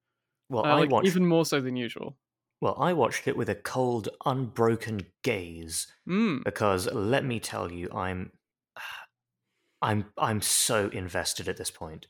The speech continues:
Speaker 1: It is, uh, it, it, I, I, I think at this point, this is when twenty-four starts to get, like, um, have you ever been on, on a bus when a couple has started breaking up?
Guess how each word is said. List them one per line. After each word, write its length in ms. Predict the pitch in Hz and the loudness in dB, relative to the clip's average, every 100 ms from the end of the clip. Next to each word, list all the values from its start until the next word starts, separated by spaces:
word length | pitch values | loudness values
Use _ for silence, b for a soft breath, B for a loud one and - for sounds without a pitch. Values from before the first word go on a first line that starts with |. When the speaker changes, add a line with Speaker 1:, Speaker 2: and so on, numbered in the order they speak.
| - | -12
Speaker 1:
It 120 | 101 | -6
is, 400 | 92 85 - - _ _ _ - | -6 -6 -8 -12 _ _ _ -8
uh, 220 | 104 92 - _ _ _ _ | -6 -6 -8 _ _ _ _
it, 300 | 120 113 - | -8 -6 -6
it, 220 | 135 - _ _ _ - | -8 -8 _ _ _ -2
I, 240 | 156 - 156 151 | 0 0 0 0
I, 60 | - | -2
I 40 | |
think 220 | 139 185 147 | 0 -2 -2
at 220 | 143 - | -4 -2
this 180 | 139 - | -4 -4
point, 300 | - 151 131 | -6 -6 -4
this 140 | 123 | -8
is 100 | 135 | -4
when 120 | 131 | -4
twenty-four 680 | 120 120 110 104 104 92 104 | -4 -6 -6 -6 -4 -2 -4
starts 400 | - 101 98 - | -2 -2 -2 -4
to 80 | - | -8
get, 260 | 92 92 98 | -6 -6 -6
like, 420 | 98 90 - - | -6 -6 -8 -10
um, 360 | 104 92 87 87 _ _ _ _ _ _ _ _ _ _ _ - | -6 -6 -6 -12 _ _ _ _ _ _ _ _ _ _ _ -4
have 120 | 139 | -2
you 60 | |
ever 100 | 170 | -2
been 180 | 185 170 | -4 -2
on, 140 | 156 - | -2 -2
on 120 | 123 | -6
a 60 | 101 - | -6 -4
bus 420 | 92 101 - - | -4 -2 -6 -4
when 100 | 101 | -6
a 40 | |
couple 340 | 92 92 - 98 | -6 -8 -6 -6
has 140 | 92 | -6
started 320 | - 95 - 90 | -6 -6 -8 -8
breaking 380 | 98 90 - 87 | -4 -4 -6 -8
up? 240 | 85 - | -8 -8